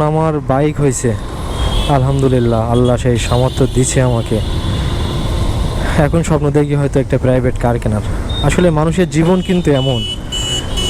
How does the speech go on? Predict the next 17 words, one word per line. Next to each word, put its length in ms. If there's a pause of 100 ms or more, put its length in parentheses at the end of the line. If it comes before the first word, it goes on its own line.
যখন 260 (120)
মানুষ 200 (140)
একবারে 280 (140)
নিম্ন 200 (140)
অবস্থায় 380
থাকে, 220 (460)
কোনো 180
কিছু 140 (100)
থাকে 260
না, 60 (640)
তখন 200 (100)
স্বপ্ন 220 (120)
দেখে 240 (880)
যদি 180
একটা 200
সাইকেল 360
থাকতো, 240